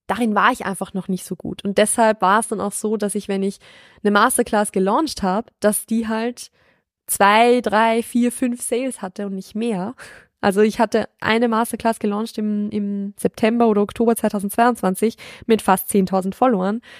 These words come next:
und die Sales konnte ich an einer Hand abzählen. Und es lag eben auch daran, dass ich null geübt war darin,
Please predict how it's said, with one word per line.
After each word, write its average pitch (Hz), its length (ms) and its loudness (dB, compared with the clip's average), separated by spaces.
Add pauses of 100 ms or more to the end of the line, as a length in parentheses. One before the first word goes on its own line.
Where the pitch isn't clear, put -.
(140)
und 196 240 0
die 208 60 -2
Sales 202 340 2
konnte 214 220 -4
ich 220 80 -6
an 226 80 -4
einer 190 240 -2
Hand 196 180 -4
abzählen. 202 520 0 (1200)
Und 226 120 2
es 226 80 2
lag 220 340 2
eben 202 220 2
auch 185 180 2
daran, 196 320 0
dass 196 120 -2
ich 202 120 -10
null 247 280 -2
geübt 240 420 -4
war 202 140 -2
darin, 208 380 -4